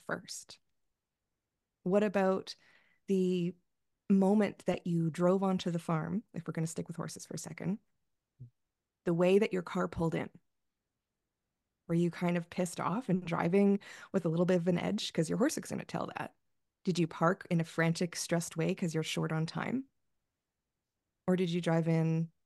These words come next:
with a sense of groundedness and calm and being mindful? And how did you get out of the car? And it's not about a judgment of us. It's how, how are we actually feeling?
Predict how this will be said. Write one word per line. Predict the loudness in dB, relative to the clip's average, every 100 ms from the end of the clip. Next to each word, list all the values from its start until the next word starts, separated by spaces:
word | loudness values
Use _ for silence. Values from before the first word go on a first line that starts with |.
| _ _ _ _
with | -6 -4 -4
a |
sense | -4 -4 -4 -8
of | -8
groundedness | -6 -6 -2 0 0 -2 -4
and | -4
calm | -4 -4 -2 -4 -6 _ -20 _ _ _ _ -2
and | 0
being | 2 2
mindful? | 0 -2 -2 -4 -4 -6 _ _ _ _ _ _ _ _ _ _ _ _ _
And | 0 2 2
how | 2
did | 0 -2
you |
get | 0 2
out | 2
of |
the | -2
car? | -4 -4 -6 _ _ _ _ _ _ _ 0
And | 0
it's | 2
not | 2
about | 2 2
a |
judgment | 2 0 -2 -2
of | -4 -6
us. | -8 -8 -12 -14 -4
It's | -2 -2 -8 -6
how, | 0 0 0
how | -2 0
are | 2
we | 0
actually | -2 -4
feeling? | -2 -4 -4